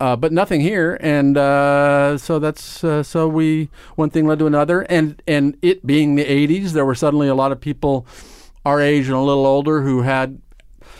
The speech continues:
made a lot of money in the stock market and could throw fifty thousand dollars or a hundred thousand dollars our way, and we raised money and started a magazine.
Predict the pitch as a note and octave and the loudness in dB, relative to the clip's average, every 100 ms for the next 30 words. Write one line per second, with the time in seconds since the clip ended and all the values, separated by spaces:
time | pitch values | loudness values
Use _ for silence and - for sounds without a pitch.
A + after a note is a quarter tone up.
0 | - C#3 C3+ C3+ C#3 C3+ C3 C3+ B2+ C3+ | -10 -2 0 2 2 0 0 0 0 -2
1 | C#3 C#3+ D3+ G#3 F#3+ D#3 B2 B2+ - - | -2 0 -2 -2 0 0 0 -2 -6 -6
2 | B2+ B2 - - C#3+ C3 B2+ D3 - C#3 | -6 -6 -18 -6 0 0 0 -4 -2 -2
3 | B2+ B2 C3+ C3+ B2+ B2 C3 D3+ D#3 C3+ | -2 -2 -2 -2 -2 0 0 0 -2 -2
4 | A2+ G#2+ C3+ B2 B2+ B2 A#2+ B2+ B2+ C3 | -2 -2 -4 -2 -2 -2 -2 -2 0 -2
5 | B2+ B2+ D#3+ D#3 C#3 C3+ B2+ B2+ C3 B2+ | 0 0 -2 -2 -2 -2 0 -2 -2 -2
6 | C#3 D#3 C#3+ C3 C#3 C#3 C#3 D#3 A2 E2+ | -2 -2 -2 -2 -4 -2 -4 -4 -8 -12